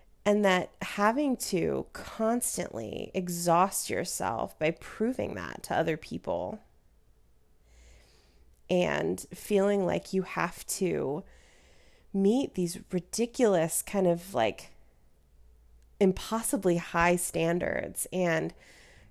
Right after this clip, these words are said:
constantly be showing people,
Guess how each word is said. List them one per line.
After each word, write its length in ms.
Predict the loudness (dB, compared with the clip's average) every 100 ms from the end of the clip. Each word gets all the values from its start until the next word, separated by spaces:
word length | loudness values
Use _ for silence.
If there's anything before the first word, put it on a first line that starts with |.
| -16
constantly 800 | -6 2 4 4 0 -2 0 -2
be 540 | 0 -2 -2 -2 -4 -8 -12 -20 -12
showing 680 | -4 2 6 6 6 4 2
people, 840 | 0 -10 -2 0 2 0 -2 -4